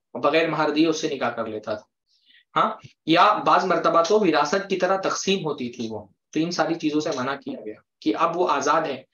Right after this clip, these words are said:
वो जो भी अपने बारे में फैसला करे, उसको फैसला करने का इख्तियार है, तुम उस पर कोई जबर नहीं कर सकते हो। सूरह निसा में बयान हुआ, "वला तरिसुन निसा करहा",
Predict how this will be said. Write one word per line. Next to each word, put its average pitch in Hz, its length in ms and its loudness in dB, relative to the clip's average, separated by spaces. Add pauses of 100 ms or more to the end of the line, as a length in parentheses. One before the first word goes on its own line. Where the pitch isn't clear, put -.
(360)
वो 147 100 2
जो 208 200 4
भी 226 140 6
अपने 208 200 2
बारे 180 220 2
में 190 120 0
फैसला 160 320 0
करे, 160 240 0
उसको - 280 -2
फैसला 143 360 -2
करने 151 320 -2
का 160 60 0
इख्तियार 127 500 -2
है, 117 100 -12 (160)
तुम 165 140 0
उस 160 160 -2
पर 175 80 2
कोई 165 160 0
जबर 156 260 2
नहीं 147 180 -2
कर 120 140 -2
सकते - 340 -8
हो। 110 80 -8
सूरह 151 220 0
निसा 151 260 0
में 160 100 -2
बयान 151 180 0
हुआ, 180 220 2 (320)
"वला 156 280 4
तरिसुन 185 440 2
निसा 165 440 2
करहा", 156 580 -2